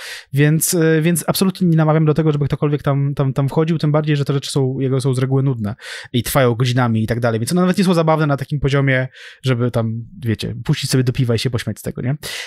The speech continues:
Natomiast my tu tak lekko streścimy wątki, które, które, <laughs> które Kolonko poruszał, em, w s-, tam właśnie za tym paywallem przez pewien czas. E, to jest w ogóle swoją drogą zabawne. E,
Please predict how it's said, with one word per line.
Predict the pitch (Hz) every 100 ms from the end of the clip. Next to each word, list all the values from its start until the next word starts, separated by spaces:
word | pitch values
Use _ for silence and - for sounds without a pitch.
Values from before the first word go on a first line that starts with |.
| -
Natomiast | 294 214 120 - -
my | 165
tu | 220
tak | 277 208
lekko | 220 196 - 226
streścimy | - 196 - 196 180
wątki, | 156 175 - -
które, | - 151 135 135 135 139 135
które, | - 143 131 131 180
<laughs> | 170 151
które | 143 139 135 - - - 151
Kolonko | 147 147 156
poruszał, | 143 139 127 117 113 120
em, | 117 113 113 117 - _ 123 123
w | 120
s-, | - - 135
tam | 123 120
właśnie | 110 110
za | 123
tym | 117 127
paywallem | 127 123 110 120 143 _ _ _ _ _ - -
przez | - 131
pewien | 151 147
czas. | 139 - - - - - 139
E, | 135 131 131
to | 277
jest |
w | 311
ogóle | 277
swoją | - 233
drogą | 214 202
zabawne. | 185 175 143 131
E, | 123